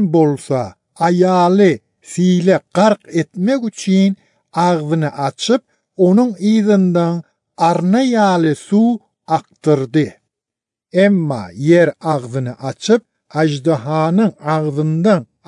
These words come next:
aktyran arnasyny ýutup aýala kömek etdi. On soň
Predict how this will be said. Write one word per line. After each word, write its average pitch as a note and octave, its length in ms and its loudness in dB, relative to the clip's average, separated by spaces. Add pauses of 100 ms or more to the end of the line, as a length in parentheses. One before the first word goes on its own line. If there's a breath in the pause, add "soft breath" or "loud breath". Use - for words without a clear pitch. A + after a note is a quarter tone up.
aktyran G#3 540 0 (240)
arnasyny G3 680 0 (320)
ýutup E3+ 500 2 (440)
aýala A#2 480 -6 (300)
kömek F3+ 400 2
etdi. - 360 -20 (1040)
On F3+ 300 4
soň F3 300 2